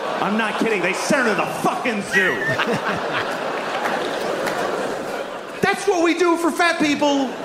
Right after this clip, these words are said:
We need an M R I. Hey, here's your prescription. Go to the zoo.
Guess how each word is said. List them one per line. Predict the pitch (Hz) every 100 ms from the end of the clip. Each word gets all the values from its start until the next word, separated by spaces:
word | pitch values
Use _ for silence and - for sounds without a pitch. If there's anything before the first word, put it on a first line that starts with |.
| - - - - - - - - - - - - - - - - -
We | 330
need | 359 349
an |
M | 339 320 339
R | 330 320
I. | 339 359 359 302 - - - - - - - - - - - - - - - - - - - - - - - - - 131
Hey, | 135 117
here's | 127
your | 120
prescription. | - 110 - 113 - 95 85 87 - - - - - - - - - - -
Go |
to | 147
the | 135
zoo. | 95 80 92 90